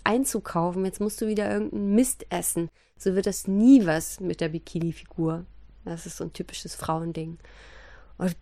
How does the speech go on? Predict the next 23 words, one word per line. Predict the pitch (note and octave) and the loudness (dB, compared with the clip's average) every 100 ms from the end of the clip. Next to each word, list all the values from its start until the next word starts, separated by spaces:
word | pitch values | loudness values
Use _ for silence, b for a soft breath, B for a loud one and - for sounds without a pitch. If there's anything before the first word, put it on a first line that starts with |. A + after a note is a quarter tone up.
| - | -8
du | |
bist | G3+ G3+ - - | -6 -4 -4 0
so | |
ein | A3+ A#3 | 0 2
Idiot, | A#3 - G3+ A#3 C4 B3+ | 0 0 6 10 12 10
jetzt | A3 - | 6 2
hast | A3 A3 | -4 -2
du | |
vergessen, | A3 G#3 A3+ A3 A#3 G#3+ G#3 | 0 2 2 2 2 4 4
jetzt | G#3 - | 2 -2
hast | G#3+ - | -4 0
du | G#3+ | 0
das | G#3 | 2
nicht | G#3+ - | -2 0
ordentlich | G3+ G3+ G3+ | 0 2 -2
vorbereitet, | - A3 G#3 G3+ G3+ G#3 | 2 4 6 4 4 2
die | G3+ | -2
Präsentation, | - G3+ F#3+ G3 G3 - - G#3+ G#3+ G#3+ G#3 G#3 - | -4 -2 0 0 -4 -4 4 8 10 10 8 4 -6
du | - | -4
wirst | F#3+ G3+ - | -2 -2 2
wieder | G3+ G3+ | 4 4
so | F#3 G#3+ - | 4 2 4
abkacken.“ | G#3+ - - G3+ F#3 - F#3 F#3 | 0 -2 0 2 2 4 4 4